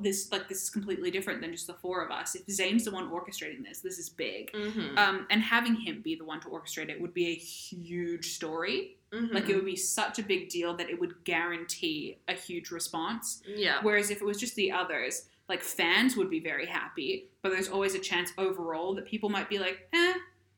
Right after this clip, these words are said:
Speaker 1: Whereas I
Speaker 2: Yeah.
Speaker 1: think one of the biggest things keeping them free, from reuniting aside from schedules, which can be worked with, as this year has proven,
Speaker 2: Yes.
Speaker 1: is just that, like, you really wouldn't wanna risk the band getting back together and it, like, falling flat of where you are individually.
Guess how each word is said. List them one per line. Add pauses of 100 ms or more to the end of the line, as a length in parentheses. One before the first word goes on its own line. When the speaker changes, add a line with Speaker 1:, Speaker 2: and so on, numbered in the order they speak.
Speaker 1:
Whereas
I
Speaker 2:
Yeah.
Speaker 1:
think
one
of
the
biggest
things
keeping
them
free,
from
reuniting (320)
aside
from
schedules,
which
can
be
worked
with,
as
this
year
has
proven,
Speaker 2:
Yes. (120)
Speaker 1:
is
just
that, (520)
like,
you
really
wouldn't
wanna
risk
the
band
getting
back
together
and
it,
like,
falling
flat
of
where
you
are
individually.